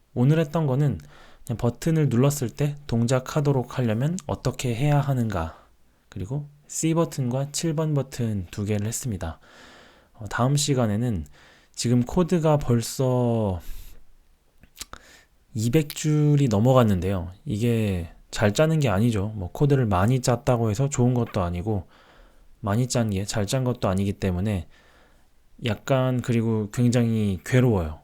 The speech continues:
우리가 지금 팔, 구, 사, 오, 육 이거를 다 누르려고 한다면, 아, 이거 다 복사해서 다 이렇게 어떻게 붙여넣지? 고민이 되잖아요. 이게 좋은 코드가 아닙니다.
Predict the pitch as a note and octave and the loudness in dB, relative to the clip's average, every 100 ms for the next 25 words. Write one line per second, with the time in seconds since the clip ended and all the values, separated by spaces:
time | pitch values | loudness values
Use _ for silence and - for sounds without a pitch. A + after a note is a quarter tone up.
0 | - G2+ G2+ F#2 F#2+ F#2+ E2+ - C#3+ B2+ | -6 -2 0 0 -2 -2 -4 -4 -2 0
1 | G#2 - B2 A#2+ G2+ - A#2 G#2+ F#2+ F2 | -2 -4 -2 -2 -2 -4 -2 -2 -2 -6
2 | - _ - - - - A#2+ A2 A2 B2+ | -10 _ -20 -20 -12 -4 -2 2 4 2
3 | - - - _ - A#2 A2+ B2+ B2 A#2+ | 0 -14 -20 _ -8 -2 2 2 4 2
4 | G2+ - A#2 A2 G#2 A#2 B2 A#2+ G#2+ B2 | -2 -2 0 0 2 2 4 2 2 0
5 | A2 F#2+ A2+ E2+ - - - A#2+ A#2 G2+ | 0 0 0 -2 -8 -20 -18 -14 -12 -14
6 | F#2+ - - _ _ _ - G2+ F2 D#2+ | -16 -20 -20 _ _ _ -8 -4 -4 -6
7 | - G#2+ G#2 - A2+ G#2 G2 - A#2 G#2 | -8 -8 -6 -4 -4 -4 -6 -4 -2 -2
8 | G2+ - - A2 G#2 - G#2+ A2 - D3+ | -4 -8 -4 -2 -2 -4 -4 -4 -2 -2
9 | C#3+ - C3+ A2 - C3 C#3+ - _ _ | 0 0 0 0 -2 -6 -6 -12 _ _
10 | _ _ _ _ _ - - C#3+ D#3 D3 | _ _ _ _ _ -14 4 6 8 4
11 | - G2 F#2+ F2 F2 D#2+ _ A2+ A2 - | 2 -2 -2 -2 -6 -8 _ -6 -4 0
12 | B2 C3+ B2+ C3+ A#2 G2+ E2 E2+ F#2 D#2 | 0 0 -2 -4 -4 -4 -4 -4 -4 -6
13 | D2+ | -8